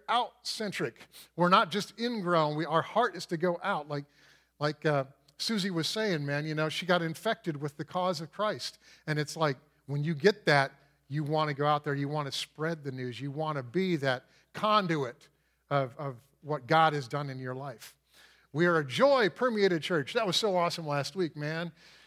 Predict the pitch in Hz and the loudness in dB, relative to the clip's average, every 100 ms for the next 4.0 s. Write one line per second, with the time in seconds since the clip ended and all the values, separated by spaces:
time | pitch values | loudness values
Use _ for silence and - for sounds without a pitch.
0 | _ - 175 165 165 240 214 185 143 202 | _ 2 2 4 0 0 0 0 4 6
1 | 175 147 127 190 226 175 - 156 - 196 | 6 4 2 4 4 0 -8 -8 -6 -6
2 | 196 - 139 139 214 190 147 135 165 208 | -6 -8 -6 -2 2 2 2 0 0 0
3 | - - 214 - 220 180 160 165 196 | -2 -6 -8 -2 -2 -2 -6 -4 -4